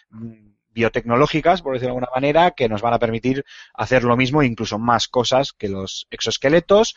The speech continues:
Eh, el soldado se convierte en arma, que es como lo anunciaba el propio, el propio juego. Por fin, por fin parece que vamos a tener una campaña más abierta, que vamos a poder jugar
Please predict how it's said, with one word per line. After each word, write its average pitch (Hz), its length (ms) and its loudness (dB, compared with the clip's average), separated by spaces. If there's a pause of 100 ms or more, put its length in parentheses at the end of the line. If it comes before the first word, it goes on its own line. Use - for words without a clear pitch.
(460)
Eh, 117 1300 4 (440)
el 117 140 -8
soldado 120 420 -2
se 113 100 -8
convierte 117 380 -2
en 135 60 -2
arma, 156 260 -2
que 135 60 -4
es - 80 -10
como 107 280 -8
lo 110 140 -10
anunciaba 107 340 -4
el 98 80 -4
propio, 113 600 -6 (100)
el 107 120 -10
propio 117 280 -2
juego. 185 420 2 (540)
Por 139 240 6
fin, 170 540 0 (260)
por 139 320 4
fin 190 480 -2
parece 156 360 0
que 139 100 0
vamos 147 200 -2
a 139 60 -12
tener 147 180 -2
una 151 140 -2
campaña 139 460 -2
más 151 160 -4
abierta, 151 340 0
que 135 100 -2
vamos 143 220 -4
a 131 80 -4
poder 135 220 -2
jugar 143 280 -2